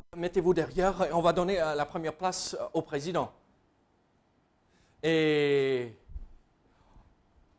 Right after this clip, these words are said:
l'honneur à qui on doit l'honneur,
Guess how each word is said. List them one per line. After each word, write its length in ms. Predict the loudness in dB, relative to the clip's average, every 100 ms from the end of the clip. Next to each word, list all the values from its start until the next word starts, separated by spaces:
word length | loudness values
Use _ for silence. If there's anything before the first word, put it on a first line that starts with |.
| _ _ _ _ _ _ _ _ _ -10
l'honneur 500 | -6 -4 -4 -6 -10
à 60 |
qui 260 | -18 -16 -16 -18 _ -20
on 80 | -14
doit 180 | -12
l'honneur, 340 | -12 -14 -14